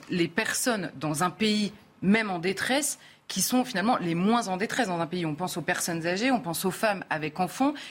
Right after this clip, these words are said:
qui devraient fuir en premier. Or là, on constate que ce sont systématiquement des hommes. C'est assez simple, en fait. C'est une force vive dans le pays, mais c'est aussi potentiellement une force vive dans le pays d'accueil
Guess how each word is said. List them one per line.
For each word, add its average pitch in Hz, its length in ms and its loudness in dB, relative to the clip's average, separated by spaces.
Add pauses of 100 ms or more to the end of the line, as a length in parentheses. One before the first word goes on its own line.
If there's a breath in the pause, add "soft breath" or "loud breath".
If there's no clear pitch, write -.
qui - 80 -12
devraient 170 220 0
fuir 254 220 0
en 196 80 0
premier. 180 400 -2 (240 loud breath)
Or 175 160 2
là, 277 120 4
on 226 80 -2
constate 277 440 -2
que 202 100 -6
ce 175 100 -4
sont 208 140 0
systématiquement 208 680 2
des 185 240 0
hommes. 160 120 2 (280 loud breath)
C'est - 240 2
assez 214 260 -2
simple, 254 340 2 (220 loud breath)
en 175 80 -2
fait. 175 300 -2
C'est - 160 2
une 214 100 2
force 220 300 -2
vive 208 160 2
dans 185 100 2
le 180 60 -2
pays, 254 320 2 (240 loud breath)
mais 190 100 4
c'est 196 220 2
aussi 262 500 4 (480)
potentiellement 214 640 2
une 202 140 0
force - 340 -2
vive 220 300 2
dans 160 100 0
le 156 60 -2
pays 180 260 -4
d'accueil 262 500 0